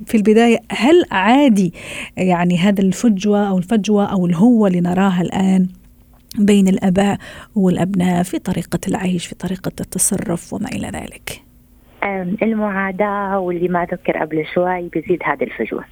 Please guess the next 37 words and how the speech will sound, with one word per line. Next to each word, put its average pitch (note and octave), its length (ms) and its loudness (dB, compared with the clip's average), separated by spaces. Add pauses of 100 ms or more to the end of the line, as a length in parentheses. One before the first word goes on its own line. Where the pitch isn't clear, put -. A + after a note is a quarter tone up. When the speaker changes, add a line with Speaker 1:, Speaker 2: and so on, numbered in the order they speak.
(300)
Speaker 1:
أح-، G3 260 0
أحرمهم A#3+ 360 4
من A3+ 60 6
Speaker 2:
يعني G#3+ 120 6
Speaker 1:
الأكل، - 260 2
قالها F3+ 420 2
ال-، - 180 -2
ال-، - 260 -4
Speaker 2:
آه، F3 260 -4
Speaker 1:
في F3 60 -2
Speaker 2:
يعني F3+ 300 2
Speaker 1:
بعض G3 180 0
ال-، - 280 -2
ال-، B3 180 -6
في - 160 0
التعليق، F#3+ 400 2
Speaker 2:
<laughs> - 40 -2
هذه - 140 -2
Speaker 1:
يعني. A3 140 2
Speaker 2:
أخ-، A#3 60 -8 (120)
أبسط A#3 360 -2
الحقوق G#3 580 -2
للطفل F3 600 -2
أو D3 140 0
Speaker 1:
مم. F#3 80 4
Speaker 2:
للإنسان، F#3 680 -2 (140)
الأكل F3 400 -4
طبعًا، E3 420 -6
هذا F3 240 -4
أبسط - 260 -6
الحقوق. F3+ 340 -6 (180)
Speaker 1:
مم. G3 80 4
Speaker 2:
فإنك F#3 200 2
تحرمهم B3 440 -2
من F3+ 160 -4
هذه G3 220 -4
الأشياء - 480 -4